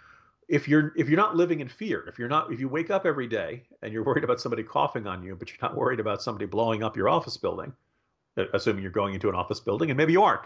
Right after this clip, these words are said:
<laughs> you know, but if you don't fear terrorism every day, that's victory. That, that is, that is how, that is how you win. Um, and that is, and, and so we're in that state. So I think at this point, you're, you know, that the one area where Biden has given Trump any credit, and it is, it is, you know,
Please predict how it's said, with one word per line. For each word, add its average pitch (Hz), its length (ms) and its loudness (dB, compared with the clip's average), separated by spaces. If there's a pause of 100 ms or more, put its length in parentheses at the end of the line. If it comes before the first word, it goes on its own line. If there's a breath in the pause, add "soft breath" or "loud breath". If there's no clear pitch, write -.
(140)
<laughs> - 180 0
you - 160 2
know, 190 80 4
but 190 220 0 (200 loud breath)
if 170 160 0
you 202 160 -4
don't 208 260 2 (300)
fear 196 340 0
terrorism 165 480 -4
every 113 200 -6
day, 101 200 -8
that's 127 200 -4
victory. 120 340 -10 (380)
That, 117 240 -4
that 127 180 0
is, 131 140 -4
that 123 160 0
is 131 100 -6
how, 120 200 0 (100)
that 135 320 0
is 160 140 -6
how 139 80 -6
you 120 220 -6
win. 107 320 -10 (800 soft breath)
Um, 98 640 -2
and 104 140 -6
that 123 180 4
is, 123 560 -2
and, 117 140 -4
and 123 100 -6
so 143 80 2
we're 165 200 4
in 208 140 -2
that 98 180 -2
state. - 200 -10
So 127 80 -2
I 127 60 0 (260)
think 320 360 2 (760 soft breath)
at 147 220 0
this 190 180 2
point, 120 420 -2
you're, 131 280 0
you 131 60 2
know, 120 260 4
that 120 240 -2
the 123 80 -2
one 156 580 2
area 147 400 2
where 123 160 0
Biden 120 380 0
has 110 140 -6
given 117 220 -4
Trump 113 300 -4
any 113 160 -6
credit, 98 400 -2
and 92 100 -12
it 113 140 -6
is, 107 320 -6
it 110 100 -8
is, 101 140 -8
you 107 60 -8
know, 87 160 -12